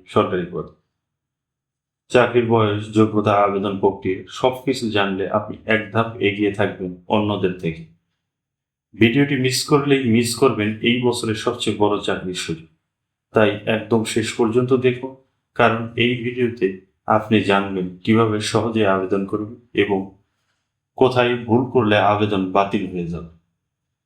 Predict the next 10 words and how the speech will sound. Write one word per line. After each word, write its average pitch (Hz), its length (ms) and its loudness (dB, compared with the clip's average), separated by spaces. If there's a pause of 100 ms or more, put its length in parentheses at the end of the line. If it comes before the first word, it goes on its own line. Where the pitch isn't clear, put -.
(1300)
সেই 143 300 2
সাথে 135 280 2 (220)
বন্ধুরা, 117 560 2
আপনি 127 280 4
যদি 135 260 -2 (160)
একজন 113 340 2
চাকরি 120 400 0
প্রত্যাশী 123 480 0
হয়ে 98 240 -6
থাকেন 92 280 -16